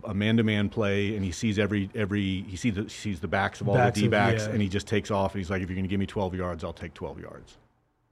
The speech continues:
Speaker 2: That's fair. You have any more?
Speaker 1: Let's see. Um, oh, Ro, do, do you wanna do the one, the, uh, Ovechkin one?
Speaker 2: Oh, I, I had one of Ovechkin as well. That's funny.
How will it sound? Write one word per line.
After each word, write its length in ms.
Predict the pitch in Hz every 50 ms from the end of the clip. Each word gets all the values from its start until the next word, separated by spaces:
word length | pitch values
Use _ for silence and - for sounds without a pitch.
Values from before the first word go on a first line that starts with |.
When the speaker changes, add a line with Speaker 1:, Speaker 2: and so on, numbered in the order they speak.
| _ _ _ _ _ _ _ _ _ _ _ _ _ _ _ _ _ _ _ _
Speaker 2:
That's 220 | 90 95 110 120 -
fair. 260 | - 233 220 214 - _ _ _ _ _ _ _ _ _ _ _ _ _ _ _ _ _ _ _ _ -
You 80 | 135
have 120 | 123 123 131
any 100 | 131 135
more? 280 | 147 170 190 214 208 - - - - - - _ _ _ _ _ _ -
Speaker 1:
Let's 160 | 113 - -
see. 400 | - - 113 101 85 80 87 -
Um, 680 | 104 107 107 104 104 104 107 107 107 107 104 104 98 - - - _ - _ _ _ _ - -
oh, 180 | - 196 151 107
Ro, 240 | 104 117 135 120 110
do, 100 | 98 123
do 120 | 113 98
you 80 | 120 123
wanna 160 | 131 127 123 110
do 160 | 110 123 120
the 100 | 113 117
one, 220 | 113 117 120 117
the, 260 | 101 107 104 101 101
uh, 160 | 98 98 104 107 110
Ovechkin 380 | 92 110 110 - - 135 117 120
one? 240 | 127 131 135 123 - - - - - _ _
Speaker 2:
Oh, 320 | - 156 175 180 180 170 156
I, 320 | 151 156 160 151 139 156
I 40 | 156
had 160 | 160 151 143 143
one 160 | 139 135 131
of 80 | 131
Ovechkin 560 | 127 127 123 117 123 120 117 - - 117 113 110
as 100 | 107 113
well. 300 | 120 117 107 101 95 104 - _ _ _ _ _ _ _ _ _ _ _ _
That's 160 | - 107 98
funny. 300 | - - 104 98 95 92